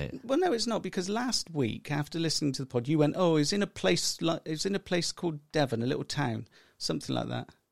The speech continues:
Speaker 2: That's what <laughs> you said. It's a county, is Devon. It's a big county too.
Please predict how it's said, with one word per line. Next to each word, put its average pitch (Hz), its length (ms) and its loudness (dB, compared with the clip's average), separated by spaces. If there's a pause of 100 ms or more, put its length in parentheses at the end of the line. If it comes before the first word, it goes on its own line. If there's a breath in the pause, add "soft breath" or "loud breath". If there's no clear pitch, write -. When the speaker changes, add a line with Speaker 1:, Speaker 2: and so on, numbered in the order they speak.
(360)
Speaker 2:
That's - 140 2
what - 280 4
<laughs> 214 160 6
you 226 80 2
said. 139 420 4 (240 soft breath)
It's 170 80 -6
a 185 60 2
county, 254 560 0
is 113 140 -6
Devon. 147 400 -4 (840)
It's - 100 -18
a 175 40 -12
big - 280 2
county 123 380 -2
too. 160 320 -2